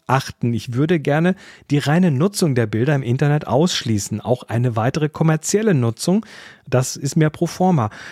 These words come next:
Dass die Bilder auf Fotos der Räumlichkeiten zu sehen sein werden, ist klar. Das, äh, das, da sind sie dann Beiwerk, denn die Bank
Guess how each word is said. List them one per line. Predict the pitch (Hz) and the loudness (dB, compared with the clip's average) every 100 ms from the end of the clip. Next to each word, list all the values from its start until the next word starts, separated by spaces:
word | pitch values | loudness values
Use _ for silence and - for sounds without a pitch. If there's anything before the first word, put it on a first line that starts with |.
| - | 2
Dass | 151 170 | 2 2
die | 151 | -4
Bilder | 135 175 185 | 2 2 4
auf | 135 - _ _ | 0 -4 _ _
Fotos | - - 262 160 - | -6 -2 2 2 2
der | - | -2
Räumlichkeiten | 110 147 208 156 - 123 - 120 | 2 4 4 2 0 0 0 -4
zu | 120 | 0
sehen | 120 135 | 2 2
sein | 139 135 | 4 2
werden, | 131 147 165 | 2 2 -2
ist | - - | -4 -8
klar. | - 151 117 98 _ | -2 0 0 -2 _
Das, | 123 120 - - - _ _ _ | -4 -4 -6 -16 -20 _ _ _
äh, | - 117 78 | -12 -10 -10
das, | 131 170 151 - - - | 0 0 0 -8 -12 -10
da | 139 143 | -2 2
sind | 160 175 | 2 2
sie | 165 | 2
dann | 147 139 _ | 2 -2 _
Beiwerk, | 117 131 147 110 101 - - | 0 2 2 0 -2 -6 -6
denn | 113 110 | -2 -2
die | 113 | -2
Bank | 107 113 156 | -4 -4 -4